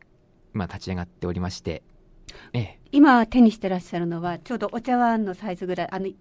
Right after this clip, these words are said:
Speaker 2: 上茶碗ぐらいのサイズのようなすり鉢型ですけど、
Speaker 1: はい。
Speaker 2: 実際に設置されるものっていうのは大きなものなんですか？
Speaker 1: あ、はい。もうこれとは比べ物にならないぐらい大きい、
Speaker 2: はい。
Speaker 1: ええ、装置ですね。
Speaker 2: はい。
Speaker 1: ええ、で、この筒の中に、あの、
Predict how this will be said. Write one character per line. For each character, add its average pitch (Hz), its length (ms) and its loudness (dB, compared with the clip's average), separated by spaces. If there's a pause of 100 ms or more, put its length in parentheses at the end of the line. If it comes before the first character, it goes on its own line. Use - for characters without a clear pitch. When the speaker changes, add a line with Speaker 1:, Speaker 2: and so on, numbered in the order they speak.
(600)
Speaker 2:
上 233 280 4
茶 226 120 0
碗 220 140 4
ぐ 214 100 -2
ら 214 160 2
い 202 40 -2
の 185 120 -4
サ 185 160 -8
イ 175 60 -6
ズ 180 100 -8
の 175 100 -2
よ 175 160 -4
う 165 60 -6
な 208 180 -4
す 214 160 -8
り 190 80 -4
鉢 180 240 -10
型 175 220 -8
で 175 120 -6
す - 120 -20
け 170 80 -12
ど、 175 80 -6
Speaker 1:
は 175 60 -8
い。 - 20 -20 (240)
Speaker 2:
実 302 80 0
際 349 200 0
に 339 80 6
設 311 140 -6
置 302 140 -8
さ 294 100 -4
れ 277 140 0
る 262 80 2
も 254 100 4
の 254 60 2
っ 247 60 -2
て - 120 -8
い - 20 -2
う - 20 -2
の 180 40 2
は 165 100 -4 (200)
大 240 180 2
き 202 120 -12
な 180 100 -4
も 170 100 0
の 165 140 0
な 156 100 -8
ん 151 80 -10
で - 100 -14
す - 60 -10
か？ 185 60 2
Speaker 1:
あ、 - 20 6
は 131 80 -2
い。 - 60 -12
も 135 60 -2
う - 20 -8
こ - 100 -4
れ 135 80 2
と 143 80 -2
は 135 60 -2
比 127 80 -4
べ 123 80 2
物 123 180 -2
に - 60 -8
な 131 80 -2
ら 151 80 0
な 151 80 2
い 120 40 2
ぐ 104 60 0
ら 95 140 0
い 87 80 0
大 208 180 2
き - 140 -6
い、 101 60 0
Speaker 2:
は - 40 -2
い。 - 60 -10 (800)
Speaker 1:
え 104 80 -4
え、 - 160 -8 (320)
装 113 140 -2
置 98 200 -6
で 80 60 -14
す - 100 -18
ね。 85 220 -12
Speaker 2:
は 202 120 -12
い。 196 180 -16
Speaker 1:
え 143 80 2
え、 113 40 0
で、 139 140 -4
こ 139 100 -6
の 135 100 -2
筒 - 200 -14
の 156 80 0
中 185 200 -2
に、 120 200 2
あ 90 100 -2
の、 80 300 -6